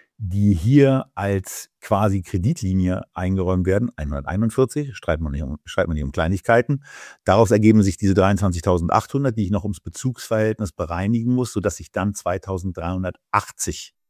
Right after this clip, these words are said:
ergeben. Und last but not least muss ich diese zweitausenddreihundertachtzig natürlich auch noch, ähm,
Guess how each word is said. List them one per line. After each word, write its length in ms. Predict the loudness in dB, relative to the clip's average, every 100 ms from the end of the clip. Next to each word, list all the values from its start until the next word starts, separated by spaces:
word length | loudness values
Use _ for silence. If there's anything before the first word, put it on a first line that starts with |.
| _ _
ergeben. 420 | -8 -6 -6 -8 -16 _ -20 -20 -20 _
Und 400 | 6 6 6 0 _
last 300 | 2 2 4
but 120 | 2
not 140 | 4 2
least 220 | 0 0
muss 180 | 0 0
ich 60 |
diese 200 | -2 -4
zweitausenddreihundertachtzig 960 | 2 2 2 0 0 0 0 -2 -2 -4
natürlich 440 | -4 2 4 4
auch 200 | 0 -2
noch, 240 | -4 -6 _ _ _ _ -6
ähm, 380 | -2 0 0